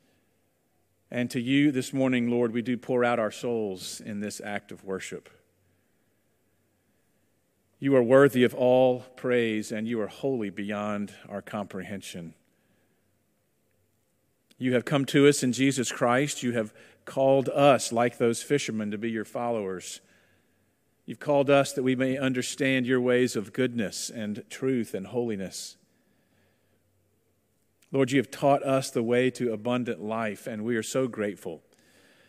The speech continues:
as we walk in humble adoration with you in this act of worship today. Lord, we look around us. We survey the beauty of creation all around, and we give you praise and glory as its creator.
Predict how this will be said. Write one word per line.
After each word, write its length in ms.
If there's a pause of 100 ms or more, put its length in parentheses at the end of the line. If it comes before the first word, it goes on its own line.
(240)
as 180
we 100
walk 340
in 60
humble 420
adoration 800 (100)
with 240
you 300
in 220
this 180
act 260
of 100
worship 420
today. 440 (2250)
Lord, 220
we 100
look 380
around 460
us. 520 (1000)
We 120
survey 400
the 100
beauty 480
of 240
creation 640
all 320
around, 460
and 80
we 120
give 260
you 100
praise 640
and 200
glory 540
as 180
its 160
creator. 600